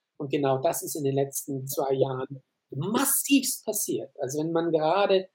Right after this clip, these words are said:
aktuelle Zahlen, die sind gerade jetzt veröffentlicht worden, wie schwerwiegend Kinder und Jugendliche psychisch belastet sind durch diese Corona-Situation, ähm, mit, mit, äh, äh, äh,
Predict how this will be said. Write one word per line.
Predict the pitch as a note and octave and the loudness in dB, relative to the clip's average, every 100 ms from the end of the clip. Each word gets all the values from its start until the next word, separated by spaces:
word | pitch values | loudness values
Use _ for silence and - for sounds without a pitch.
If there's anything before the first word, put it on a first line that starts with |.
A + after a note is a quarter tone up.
| _ | _
aktuelle | G#3 - - F#3 F3 - | -8 -6 4 6 6 0
Zahlen, | - F3 G3 G3 | 0 0 0 -2
die | F#3 | -4
sind | E3+ C#3 | -6 0
gerade | D#3+ D#3+ G3+ F#3+ | 2 2 2 4
jetzt | F#3+ G3+ - | 4 2 -2
veröffentlicht | F3+ E3+ F3+ D#3 D3 - | -2 -2 -4 -6 -4 0
worden, | C#3+ C#3 C#3+ C3+ _ _ _ | 2 2 -4 -10 _ _ _
wie | - C3 C3+ A3+ D4 C4+ | -12 -6 0 4 6 6
schwerwiegend | - - D3 D3+ G3+ B3 A#3 F#3+ G3+ G3 F#3 | 2 -4 -2 4 6 6 4 2 -2 -2 -2
Kinder | A3 G3 F#3+ F3 | -4 4 4 4
und | D3+ C#3+ | -4 2
Jugendliche | E3+ F#3 E3+ D#3 C#3 D3 - - _ _ | 2 2 0 -2 4 4 4 -10 _ _
psychisch | - A3+ G#3 F3+ D#3 - - | -6 -2 -2 -2 -2 -2 2
belastet | C#3+ C#3 F3+ - - F#3 | 2 4 2 2 0 -2
sind | C3 F3 F3+ G#3+ - _ _ _ - | 4 6 6 2 -10 _ _ _ -2
durch | - | -2
diese | - - D3 D#3 | 0 -4 -2 -4
Corona-Situation, | - C#3 D3 F3+ F#3 E3+ E3 D3 C#3 - D3+ D3+ D3+ - _ _ _ C3+ | 0 0 6 6 6 4 0 -4 -4 -4 -2 0 -2 -4 _ _ _ -4
ähm, | C#3+ C#3 C#3 C3+ | -2 0 -2 -2
mit, | C#3+ C#3 - - | -2 -2 -6 -4
mit, | C#3 C3+ - C#3 | -2 -2 -2 -2
äh, | C#3 C#3+ C3+ C3+ C#3 | 2 2 2 0 2
äh, | C3+ C3+ B2+ | 2 2 0
äh, | C#3 C3+ C3 C3+ C#3 | -2 0 -2 -4 -4